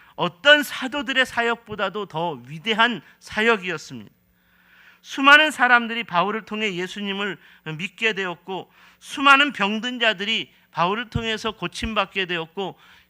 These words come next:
귀신 들린 자에게서 귀신을 내어쫓고, 앉은 뱅이를 일으켜 세우는, 그리고 심지어는 죽은 자도 다시 살리는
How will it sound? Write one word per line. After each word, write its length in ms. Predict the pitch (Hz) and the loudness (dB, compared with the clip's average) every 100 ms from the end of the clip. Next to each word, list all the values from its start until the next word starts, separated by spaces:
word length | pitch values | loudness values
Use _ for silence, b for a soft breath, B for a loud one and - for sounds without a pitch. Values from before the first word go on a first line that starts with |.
| - | -6
귀신 380 | 202 196 277 277 | -4 0 0 0
들린 340 | 277 269 254 | 0 0 2
자에게서 440 | 247 233 220 214 | 2 2 0 -4
귀신을 480 | 220 196 - 214 214 | -6 -8 -6 -4 -4
내어쫓고, 640 | 190 185 185 190 - 185 139 | -4 -6 -6 -10 -8 -2 -2
앉은 400 | 160 185 254 247 | -2 -4 -2 2
뱅이를 440 | 254 247 262 226 B B | 2 4 4 4 B B
일으켜 460 | 175 220 233 - 240 | -2 0 0 0 0
세우는, 540 | - - 214 196 190 - B B B | 0 -4 -2 -2 -4 -6 B B B
그리고 320 | - 214 226 226 | -2 -2 0 -4
심지어는 580 | - 269 254 262 233 185 | -4 -2 2 2 2 -6
죽은 380 | - 196 269 269 | -10 -4 0 4
자도 260 | 277 269 | 4 4
다시 260 | 226 214 220 | 0 -2 -4
살리는 560 | 214 208 208 202 226 | -4 -4 -2 -4 -4